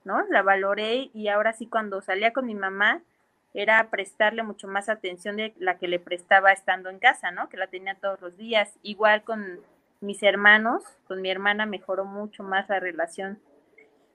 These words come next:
y ya. Pero en cuanto a, a los tips, coincido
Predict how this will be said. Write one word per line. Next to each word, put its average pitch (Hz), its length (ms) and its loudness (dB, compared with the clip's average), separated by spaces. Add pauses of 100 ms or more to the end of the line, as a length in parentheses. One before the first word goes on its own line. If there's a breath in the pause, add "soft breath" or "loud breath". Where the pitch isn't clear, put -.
(120)
y 196 120 -8
ya. 190 340 6
Pero 285 680 10
en 226 140 4
cuanto 240 360 8
a, 226 260 8
a 220 140 2
los 233 260 -8
tips, 294 380 -10
coincido 269 640 0